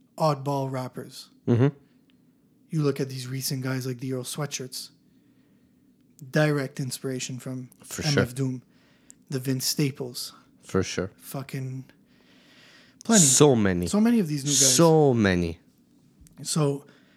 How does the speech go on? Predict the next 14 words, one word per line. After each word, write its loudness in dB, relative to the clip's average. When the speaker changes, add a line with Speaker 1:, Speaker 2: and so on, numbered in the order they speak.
Speaker 1:
just 2
look 4
at 6
all 8
the 6
guys 4
that 0
paid 2
tribute 4
to 0
him -2
after -4
he -6
died. -2